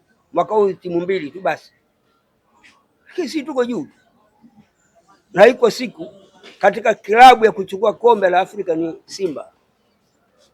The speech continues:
Kwa sababu wewe kwenye ligi si una manjonjo? Ukifika Afrika, yale manjonjo hayapo. Nje. Unasuasua, unasema, "Haya, unazungumza nini?" Kwa hiyo yangu ni haya, vijana akitaka kupenda Simba, apende Simba.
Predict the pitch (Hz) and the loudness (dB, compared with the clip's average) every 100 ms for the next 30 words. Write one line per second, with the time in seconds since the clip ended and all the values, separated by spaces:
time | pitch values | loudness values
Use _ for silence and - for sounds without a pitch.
0 | _ _ _ _ _ _ _ _ - 262 | _ _ _ _ _ _ _ _ -4 0
1 | 247 262 226 202 220 247 214 190 190 190 | 8 8 8 2 2 0 -4 -2 0 2
2 | 214 247 220 - _ _ 170 247 240 233 | 2 0 -2 -12 _ _ -12 -4 4 4
3 | 233 269 262 240 208 233 220 214 240 202 | 4 -4 0 0 2 -2 -2 0 0 2
4 | 202 180 - _ _ _ _ - 247 247 | 2 2 -2 _ _ _ _ -8 -2 0
5 | 190 113 - _ _ _ _ _ _ _ | -2 -4 -14 _ _ _ _ _ _ _
6 | - 180 185 196 190 233 240 226 208 220 | -4 0 2 0 -4 0 0 0 -2 0
7 | 208 196 185 190 170 175 175 196 185 180 | 0 0 2 2 2 -2 -4 -4 -2 -4
8 | 139 _ _ _ _ _ _ 208 240 247 | -4 _ _ _ _ _ _ 8 10 10
9 | 254 226 196 190 190 170 180 247 240 208 | 8 6 2 6 6 6 4 4 4 -2
10 | 196 196 196 185 269 277 262 269 277 240 | -2 -6 -6 -4 2 6 6 2 2 2
11 | 196 202 180 - 185 147 110 | 2 -2 -6 -6 -8 -8 -10